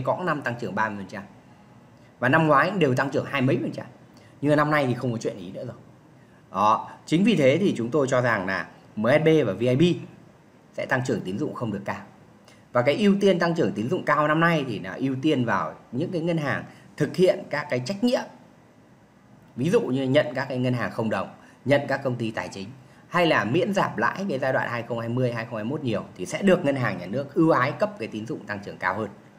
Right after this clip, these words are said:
Đó, thì khi đó ví dụ như Vietcombank, M B Bank, V P Bank và Tiên Phong Bank thì có thể tăng trưởng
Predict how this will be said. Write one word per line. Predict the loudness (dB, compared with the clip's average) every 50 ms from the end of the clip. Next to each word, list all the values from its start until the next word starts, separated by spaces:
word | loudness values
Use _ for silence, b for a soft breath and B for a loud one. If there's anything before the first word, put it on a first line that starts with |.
| b b b b b b b b -10 -4
Đó, | 2 4 4 4 B B B B B -8
thì | -8 0
khi | 4 6 8
đó | 8 8 8 6 4
ví | 2 0
dụ | 0 0
như | 2 2 2 2
Vietcombank, | 2 2 0 0 0 2 4 4 4 2 0 -4 -8
M | -8 -8 -4 -2 0 2
B | 4 4 6
Bank, | 6 4 2 0 -4 -8 -10 -6
V | -4 -2 0 2
P | 4 6 6
Bank | 6 4 2 0 -6 -12 -16 -20 -20 _ _ _ _ _ _ -18 -14
và | -14 -6
Tiên | 0 0 2 2
Phong | 2 2 4 4
Bank | 4 4 4 0 -6 -12 -16 -20
thì | -16
có | -12 -10 -6 -4
thể | -2 -2 -2 -2
tăng | -4 -4 -4
trưởng | -4 -4 -4 -4